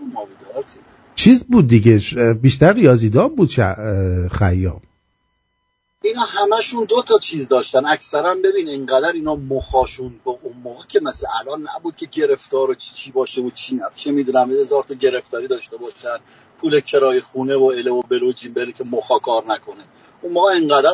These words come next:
Speaker 1: آزاد بود، آرتین، مخاشون در عین حال دو تا کار انجام می‌داد. راجع ده تا کار انجام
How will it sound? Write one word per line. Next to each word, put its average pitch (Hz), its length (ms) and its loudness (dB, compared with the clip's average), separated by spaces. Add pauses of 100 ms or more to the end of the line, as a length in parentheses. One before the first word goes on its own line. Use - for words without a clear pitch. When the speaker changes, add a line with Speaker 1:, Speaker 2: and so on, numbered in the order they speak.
Speaker 1:
آزاد 123 460 -4
بود، 147 220 -12
آرتین، 147 440 -8
مخاشون 139 520 -2
در 131 280 2
عین 135 200 0
حال 156 280 -2 (340)
دو 180 140 0
تا 185 120 -4
کار 180 300 -2
انجام 123 360 -4
می‌داد. 98 200 -16 (440)
راجع 131 440 -4
ده 180 300 4
تا 196 80 -2
کار 131 240 -6
انجام 110 280 -10